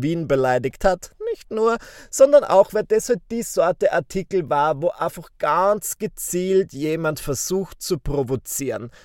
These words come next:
Nummer eins, die Person, die diesen Artikel geschrieben hat, heißt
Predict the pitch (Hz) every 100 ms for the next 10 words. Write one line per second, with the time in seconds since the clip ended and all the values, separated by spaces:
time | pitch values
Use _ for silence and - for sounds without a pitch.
0 | - 277 277 240 - 196 - - 233 -
1 | 208 - - 220 220 220 - - 196 160
2 | 196 175 202 202 160 190 185 185 160 165
3 | 147 151 165 143 143 123 143 131 135 -